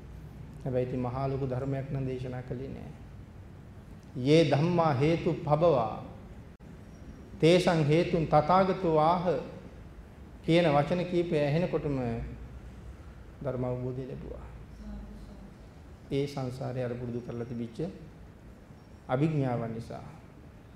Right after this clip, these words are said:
එහෙනම් මේ සංසාරේ පුරුදු කරලා තිබිච්ච අභිඥාවන්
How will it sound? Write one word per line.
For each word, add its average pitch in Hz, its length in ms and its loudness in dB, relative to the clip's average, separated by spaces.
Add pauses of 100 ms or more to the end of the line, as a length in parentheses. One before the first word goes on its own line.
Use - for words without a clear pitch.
(2250)
එහෙනම් 147 300 0
මේ 139 160 -2
සංසාරේ 135 520 -4
පුරුදු 139 260 -4
කරලා 131 260 -2
තිබිච්ච 131 320 -6
අභිඥාවන් 123 720 -2